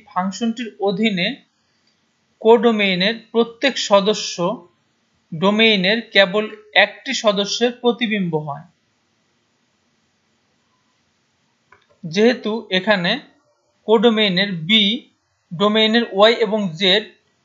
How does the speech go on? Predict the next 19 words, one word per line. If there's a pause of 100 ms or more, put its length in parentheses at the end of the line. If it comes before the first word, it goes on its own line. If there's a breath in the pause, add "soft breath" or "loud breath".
(120)
দুইটি (100)
সদস্যের
প্রতিবিম্ব, (160)
সুতরাং
ফাংশনটি (600)
এক
এক
ফাংশন (120)
নয়। (2500)
সুতরাং (340)
বর্ণিত (120)
ফাংশনটি (320)
এক
এক
ফাংশন (120)
নয়। (1300)
আবার (600)
একটি (120)
ফাংশন